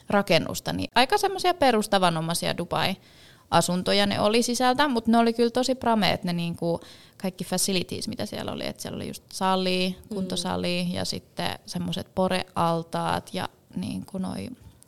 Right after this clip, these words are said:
Speaker 1: uima-altaat, niin ne oli kyllä tosi hienot ja
Speaker 2: Wow.
Speaker 1: tosi mahtavalla viewllä tonne, niinku, Dubai Fountains suuntaan.
Speaker 2: Oh wow, okei.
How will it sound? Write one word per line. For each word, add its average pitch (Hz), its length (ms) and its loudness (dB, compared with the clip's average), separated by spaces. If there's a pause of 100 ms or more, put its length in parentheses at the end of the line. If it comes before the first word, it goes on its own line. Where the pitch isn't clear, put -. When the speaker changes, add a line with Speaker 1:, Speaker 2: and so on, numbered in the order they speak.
(220)
Speaker 1:
uima-altaat, 185 760 2
niin 190 100 -2
ne 220 80 2
oli 233 120 0
kyllä 233 140 -10
tosi 220 300 -6
hienot 214 420 -8
ja - 140 -4
Speaker 2:
Wow. - 100 -12 (340)
Speaker 1:
tosi 175 300 -4
mahtavalla 190 640 -6
viewllä 196 340 -8
tonne, 214 280 -6
niinku, 208 300 -6
Dubai 208 280 -6
Fountains 214 600 -6
suuntaan. 233 460 -8 (200)
Speaker 2:
Oh 220 300 4
wow, 143 520 0 (160)
okei. 151 400 -8